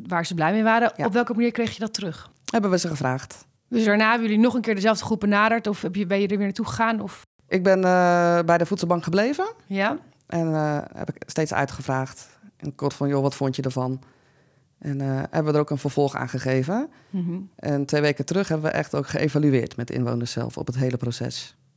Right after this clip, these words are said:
Speaker 1: Ja?
Speaker 2: Ja.
Speaker 1: En hoe was dat? Hoe ging
Speaker 2: Ja,
Speaker 1: dat?
Speaker 2: dat was supertof. Ja, er, eh, werd gezegd dat ze zich volwaardig voelden.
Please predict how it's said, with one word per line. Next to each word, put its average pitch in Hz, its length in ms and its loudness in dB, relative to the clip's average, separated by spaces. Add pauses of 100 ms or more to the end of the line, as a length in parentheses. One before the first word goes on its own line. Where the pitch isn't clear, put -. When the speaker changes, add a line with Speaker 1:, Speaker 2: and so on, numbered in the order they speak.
(200)
Speaker 1:
Ja? 208 300 -2 (120)
Speaker 2:
Ja. 240 260 0
Speaker 1:
En 208 100 -4
hoe 214 80 2
was 208 160 0
dat? - 260 -10 (180)
Hoe 208 100 -6
ging 226 160 -2
Speaker 2:
Ja, - 60 0
Speaker 1:
dat? - 180 -8
Speaker 2:
dat - 220 -20
was - 220 -10
supertof. 139 580 -6 (880)
Ja, 165 260 -2 (360)
er, 151 120 -2
eh, 151 540 2 (560)
werd 165 200 -2
gezegd 160 320 0
dat 156 140 -4
ze 156 60 -4
zich 156 180 -2
volwaardig 185 480 0
voelden. 208 460 -2